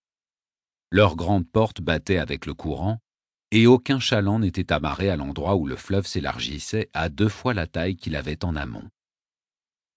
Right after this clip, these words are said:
Proférant un juron, le consul poursuivit son chemin. La matinée était splendide.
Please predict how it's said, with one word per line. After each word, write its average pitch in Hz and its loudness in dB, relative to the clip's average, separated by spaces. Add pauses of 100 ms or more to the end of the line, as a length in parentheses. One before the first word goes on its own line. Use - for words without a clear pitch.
(400)
Proférant 95 2
un 87 2
juron, 76 -4 (1080)
le 104 2
consul 131 -2
poursuivit 120 -2
son 117 -2
chemin. 60 -6 (1900)
La 113 6
matinée 143 0
était 120 0
splendide. 85 -2